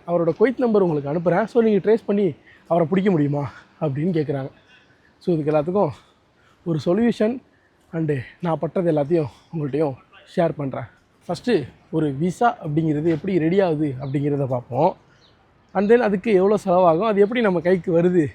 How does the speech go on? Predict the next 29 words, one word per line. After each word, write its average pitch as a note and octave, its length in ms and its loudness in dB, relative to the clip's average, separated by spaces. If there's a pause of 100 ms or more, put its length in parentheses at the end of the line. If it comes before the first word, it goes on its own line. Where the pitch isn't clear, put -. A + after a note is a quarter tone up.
(180)
அப்படிங்கிறதையும் D3+ 520 0
நான் E3 200 -2
இப்போ C#3 40 -12
சொல்றேன். B2 300 -12 (160)
ஆக்சுவலாக B3 500 4
குவைத்தில் C4 600 4
விசா F#3 420 4
அப்படிங்கிறது F3 640 -2 (120)
ஒரு, D#3 600 -2 (600)
ஒரு F#3 200 0
குவைத்தி A3 240 0
நினச்சா F#3 360 0
மட்டும்தான் D#3 400 0 (140)
எடுக்க E3+ 240 0
முடியும். C3+ 240 -4 (420)
So, G3+ 140 2
இப்போ G3 240 4
என்னோட F#3+ 280 4
கம்பெனியில் G3+ 560 0
வேக்கண்ட் G#3 360 2
இருக்கு D#3+ 320 2
அப்படின்னா, D3 440 -2 (380)
என்னோட A3 600 4
குவைத்தி, E3+ 240 0
அதாவது G#3 460 2
எனக்கு G#3+ 460 0
ஒரு G#3+ 160 4
ஸ்பான்சர்னு F#3+ 680 2
இருப்பாங்க, D#3 380 -2